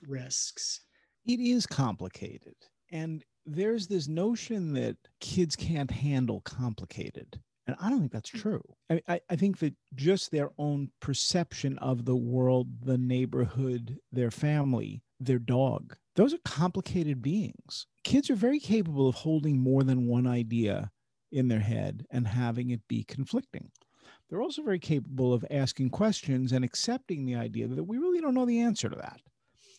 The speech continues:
Speaker 2: And that sometimes really good ideas don't get to see the light of day or don't get the light of, get to see the light of day for a long time. So we would not be getting coronavirus vaccinations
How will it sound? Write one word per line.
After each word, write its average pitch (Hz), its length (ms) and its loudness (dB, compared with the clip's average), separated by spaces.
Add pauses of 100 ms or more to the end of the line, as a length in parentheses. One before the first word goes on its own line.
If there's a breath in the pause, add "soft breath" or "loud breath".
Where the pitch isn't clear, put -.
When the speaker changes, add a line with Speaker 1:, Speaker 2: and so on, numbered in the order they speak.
(160 soft breath)
Speaker 2:
And 160 320 4 (200)
that 160 220 2
sometimes 139 1120 0 (260)
really 190 420 2
good 185 240 4
ideas 117 720 -2 (180)
don't 156 280 6 (160)
get 127 260 2 (280)
to 139 100 0
see 143 240 0
the 127 100 2
light 123 240 2
of 107 100 -2
day 151 200 2
or 147 80 2
don't 127 220 0
get 135 120 -4
the 127 60 -4
light 127 260 -2
of, 123 80 -4 (440)
get 131 180 -2
to - 60 -16
see 139 80 -2
the 127 100 -4
light 120 180 -2
of 113 100 -6
day 120 180 -2
for 139 160 -4
a 127 60 2
long 131 220 0
time. 160 380 -4 (720 soft breath)
So 135 440 6 (360)
we 143 400 4
would 156 280 4
not 143 300 0
be 131 120 -4
getting 127 640 2 (460)
coronavirus 120 920 2
vaccinations 123 1080 -4